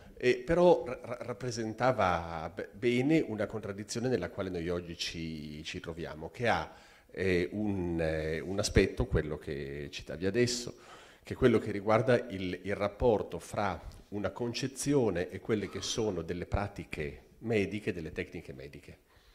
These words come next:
E anche qui, e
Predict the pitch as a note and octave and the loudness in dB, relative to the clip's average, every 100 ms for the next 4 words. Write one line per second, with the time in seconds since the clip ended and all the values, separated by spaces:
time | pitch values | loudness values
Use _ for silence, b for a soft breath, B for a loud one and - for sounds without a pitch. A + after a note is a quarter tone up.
0 | b b - B2 D3+ D3+ A#2+ - F2+ D#2 | b b -4 0 0 0 -4 -6 -10 -10
1 | - b b b b b - B2+ A#2+ - | -14 b b b b b -4 -2 -2 -6
2 | - | -20